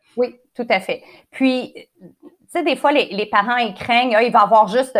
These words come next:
juste des barres dans son lunch. » Non, mais il y a de l'éducation à faire, là. Tu sais, moi, mes enfants, c'est, euh, un repas principal, minimum un fruit, minimum un légume. Après, tu mets ce que tu veux.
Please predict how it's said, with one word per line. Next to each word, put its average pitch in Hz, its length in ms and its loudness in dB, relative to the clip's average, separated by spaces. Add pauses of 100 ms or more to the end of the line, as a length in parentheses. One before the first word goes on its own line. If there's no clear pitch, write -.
(140)
juste 269 160 -2
des 294 100 2
barres 214 220 0
dans 240 340 0
son 190 200 -8
lunch. » 185 360 -6
Non, 208 160 -4
mais 190 140 -6
il 185 80 -6
y - 20 -4
a 185 60 -6
de 185 40 -6
l'éducation 190 480 -6
à 185 100 -4
faire, 220 300 -2
là. - 160 -14 (400)
Tu 254 60 -2
sais, 254 40 0
moi, 247 160 2
mes 233 200 -2
enfants, 226 360 -2 (100)
c'est, 175 240 -4
euh, - 20 -2 (260)
un 247 140 2
repas 294 240 2
principal, 254 560 2
minimum 254 500 2
un 214 120 -2
fruit, 269 260 -2
minimum 233 400 0
un 220 80 -2
légume. 208 600 -4
Après, 196 280 -4
tu 233 140 -10
mets 196 120 -6
ce 190 40 -20
que 175 180 -14
tu 180 120 -14
veux. 233 280 -4